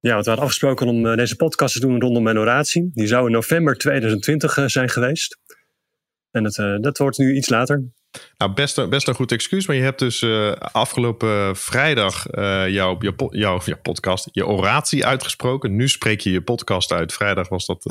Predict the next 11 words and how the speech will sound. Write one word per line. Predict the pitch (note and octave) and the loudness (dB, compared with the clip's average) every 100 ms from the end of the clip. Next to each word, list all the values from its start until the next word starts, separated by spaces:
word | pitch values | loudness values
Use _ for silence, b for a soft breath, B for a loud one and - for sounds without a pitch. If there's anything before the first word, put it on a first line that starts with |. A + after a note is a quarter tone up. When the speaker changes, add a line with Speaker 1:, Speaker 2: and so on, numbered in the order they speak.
| A2 | -6
Speaker 2:
<laughs> | - | -4
was | A2 | -6
dat | - E2+ | -4 -4
je | F2 | -2
oratie. | E2+ F#2+ A#2 B2+ C#3 F3+ B B B B B | -2 -2 -2 -2 -4 -6 B B B B B
Ehm, | - G#2+ A2 G#2+ G#2 | -2 0 2 0 0
als | G#2+ - C3+ B2 | -2 0 0 2
hoogleraar, | A2+ A#2 B2+ A2+ G2 F#2 | 0 2 0 2 2 0
eh, | F#2+ | -2
publieke | G#2+ G2+ G#2 F#2 | -2 -2 -2 0
inkoop. | A2 C#3+ C#3+ D3 D3+ | -2 -2 0 -2 -4